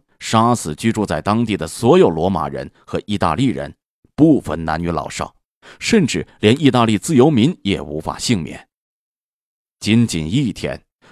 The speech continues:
就有至少八万人被赶尽杀绝。随后，他写信给其中一个总督，让他去追杀一位从屠杀中逃出来的重要人物，因为此人仍然与共同的敌人罗马人保持着联系。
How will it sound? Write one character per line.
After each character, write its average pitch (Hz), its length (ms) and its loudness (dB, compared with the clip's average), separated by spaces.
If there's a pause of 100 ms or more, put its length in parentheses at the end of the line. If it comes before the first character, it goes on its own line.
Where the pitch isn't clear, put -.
就 110 140 4
有 90 140 4
至 101 200 -2
少 80 160 -4
八 123 320 -4
万 123 180 0
人 65 260 -10 (140)
被 78 220 -2
赶 71 340 -6
尽 92 240 -4
杀 95 240 -2
绝。 69 320 -12 (800)
随 76 200 -4
后， - 240 -8 (380)
他 175 100 0
写 101 240 0
信 147 200 0
给 82 160 -2
其 - 180 -2
中 151 180 0
一 147 60 -2
个 139 100 2
总 73 240 -6
督， 139 220 -4 (240)
让 110 160 4
他 95 100 -2
去 87 140 -6
追 101 240 2
杀 92 180 0
一 80 140 -6
位 73 200 -8 (160)
从 101 200 -6
屠 113 260 -2
杀 156 220 0
中 147 220 -2
逃 - 260 -6
出 87 140 -8
来 82 100 -2
的 80 140 -10
重 151 260 0
要 78 180 -4
人 71 220 -14
物， 76 180 -14 (560)
因 110 140 4
为 104 140 4
此 - 200 -4
人 92 380 -2
仍 113 340 2
然 110 180 2
与 90 120 -2
共 151 340 2
同 90 160 -8
的 92 80 0
敌 85 200 -4
人 85 240 -2
罗 98 200 2
马 117 200 0
人 85 240 -4
保 67 200 -4
持 - 160 -12
着 78 140 -8
联 65 200 -12
系。 - 220 -10